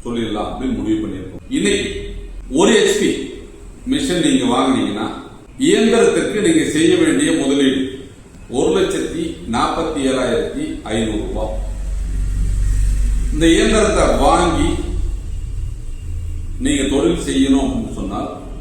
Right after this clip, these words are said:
வெறும் பாட்டில மட்டும்தான் இந்த இயந்திரத்துல நீங்க உடைக்க முடியும். அதாவது, தண்ணி பாட்டில், கூல் ட்ரிங்க்ஸ் பாட்டில், இதை மட்டும்தான் உடைக்க முடியும். ஒரு மணி நேரத்திற்கு பதினைந்து முதல் இருபது கிலோ வரைக்கும்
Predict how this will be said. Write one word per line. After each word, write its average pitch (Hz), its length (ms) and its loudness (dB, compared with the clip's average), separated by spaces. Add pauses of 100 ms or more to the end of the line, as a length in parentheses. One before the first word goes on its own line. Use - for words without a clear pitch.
(840)
வெறும் 165 340 4
பாட்டில 147 460 0
மட்டும்தான் 139 800 -8 (120)
இந்த 120 120 -8
இயந்திரத்துல 135 880 -6
நீங்க 117 240 -6
உடைக்க 107 340 -8
முடியும். - 360 -14 (280)
அதாவது, 113 340 -6
தண்ணி - 160 -2
பாட்டில், 98 460 -8 (460)
கூல் 123 160 -6
ட்ரிங்க்ஸ் 107 340 -8
பாட்டில், - 340 -14 (260)
இதை 104 120 -10
மட்டும்தான் 113 800 -6
உடைக்க 107 300 -8
முடியும். - 340 -12 (220)
ஒரு 196 240 4
மணி 196 260 4
நேரத்திற்கு 202 960 2
பதினைந்து 185 500 -2
முதல் 139 500 -2
இருபது 165 520 2
கிலோ 160 180 0
வரைக்கும் - 480 -2